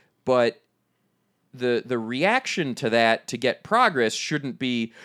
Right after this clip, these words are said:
"How could this have happened?" Well, it did.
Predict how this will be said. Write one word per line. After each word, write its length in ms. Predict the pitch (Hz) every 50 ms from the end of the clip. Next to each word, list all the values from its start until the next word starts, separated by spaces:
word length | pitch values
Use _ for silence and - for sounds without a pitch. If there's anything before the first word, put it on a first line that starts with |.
| - - - - - - _
"How 340 | - 320 381 415 415 403
could 300 | 370 - - 311 285 233
this 300 | - 349 415 403 359 -
have 140 | 320 302 226
happened?" 800 | 220 - 339 415 415 392 - - 180 127 95 82 78 - - - _ _ _ _ _
Well, 180 | - 131 147 151
it 140 | 143 - 127
did. 360 | 117 131 110 80 - - _